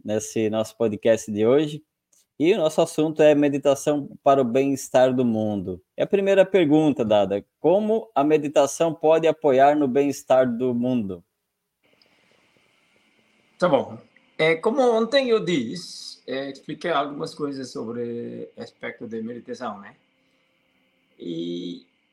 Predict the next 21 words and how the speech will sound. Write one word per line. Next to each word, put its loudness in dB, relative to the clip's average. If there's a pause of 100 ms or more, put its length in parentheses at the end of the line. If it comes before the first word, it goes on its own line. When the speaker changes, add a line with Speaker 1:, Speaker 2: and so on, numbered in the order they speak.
(360)
Speaker 2:
como -6
eu 0
perguntei -4
a 0
vocês, -8 (220)
hoje -6
em -10
dia 0
tem -8
tantas -10
milhares -6
de -20
pessoas -10
que -8
estão -4
ensinando -8
meditação, -8
estão -10
fazendo -6
meditação, -8
é, -14